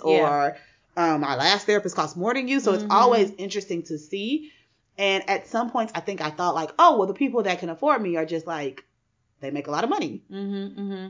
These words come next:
Speaker 2: And then I was like, "Nope, that's not
Speaker 1: Nope,
Speaker 2: true."
Speaker 1: nope, nope,
Speaker 2: <laughs>
Speaker 1: nope.
Speaker 2: I work with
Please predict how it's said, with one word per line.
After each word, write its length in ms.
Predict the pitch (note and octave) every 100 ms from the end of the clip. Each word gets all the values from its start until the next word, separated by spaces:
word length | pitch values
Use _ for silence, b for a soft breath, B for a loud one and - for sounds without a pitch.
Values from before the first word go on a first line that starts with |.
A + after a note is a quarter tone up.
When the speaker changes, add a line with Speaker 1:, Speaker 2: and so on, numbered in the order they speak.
| F#3+
Speaker 2:
And 140 | G3
then 80 | F#3+
I 60 | F3+
was 140 | F#3+
like, 260 | G3+ F#3+ -
"Nope, 260 | C#4+ -
that's 140 | C#4+ G4
not 140 | F#4+ G4+
Speaker 1:
Nope, 220 | A4 F#4+
Speaker 2:
true." 80 | B3
Speaker 1:
nope, 180 | F#4+ - F4
nope, 260 | F#4+ G#4 - F#4+ - G4 -
Speaker 2:
<laughs> 140 | - G#3
Speaker 1:
nope. 200 | G3+ A3
Speaker 2:
I 160 | A3+ C4
work 280 | C#4+ C#4 C#4
with 380 | C4 G#3 G3+